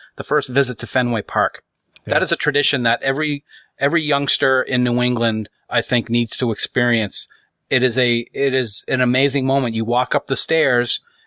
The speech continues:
Speaker 1: and you see this field that you've, you know, grown to love, even if you've only just a little kid, you know, in, in your eight, ten year range. It's a moment that people don't forget. This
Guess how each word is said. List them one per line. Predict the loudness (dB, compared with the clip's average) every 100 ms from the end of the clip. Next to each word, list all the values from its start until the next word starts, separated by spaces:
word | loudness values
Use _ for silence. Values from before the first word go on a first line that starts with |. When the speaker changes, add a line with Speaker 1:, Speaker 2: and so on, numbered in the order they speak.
| _
Speaker 1:
and | 0 2
you | 2
see | 2 0
this | 2 2 0
field | 0 2 2 0
that | -4 -4
you've, | -4 -4 -6 -10 -16 _
you | -6
know, | -4 -4 -6
grown | -4 -2 -2
to | -2
love, | -2 2 2 0
even | -2 -4
if | -2
you've | 0
only | 0 0 -2 -4
just | -6 -4
a | -2
little | -2 -4
kid, | 0 0 2
you | 0
know, | 0 0
in, | -4
in | -6 -6
your | -6 -8 _ -2
eight, | -2 -2
ten | -2 -2
year | 0 -2
range. | -2 -4 -6 -12 -14 _ _ -20 _ _ _
It's | 0
a | 0
moment | 2 2 0 0
that | -2 -2
people | -2 0
don't | 0 -2
forget. | -4 -4 0 -2 -4 -20 _
This | -6 -4 -2 -2